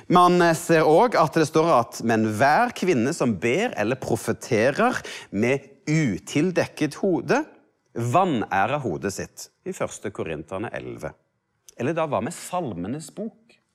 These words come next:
Er ikke salmene først og fremst Davids ord, eller menneskets ord til Gud, og ikke Guds ord til oss mennesker?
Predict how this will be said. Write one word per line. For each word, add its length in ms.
Er 180
ikke 180
salmene 800
først 480
og 100
fremst 800
Davids 1160
ord, 400
eller 180
menneskets 1160
ord 360
til 280
Gud, 460
og 160
ikke 400
Guds 420
ord 320
til 240
oss 320
mennesker? 720